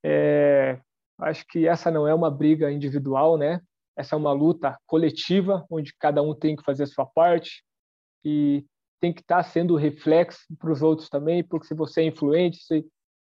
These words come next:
se você, se alguém está te vendo, alguém vai tá te copiando, alguém vai tá se espelhando em você, alguém vai estar fazendo o que você faz.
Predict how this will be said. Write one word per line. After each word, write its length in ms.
se 100
você, 540
se 160
alguém 360
está 380
te 180
vendo, 540
alguém 180
vai 140
tá 160
te 100
copiando, 640
alguém 180
vai 140
tá 220
se 100
espelhando 420
em 40
você, 440
alguém 280
vai 140
estar 260
fazendo 320
o 60
que 100
você 280
faz. 320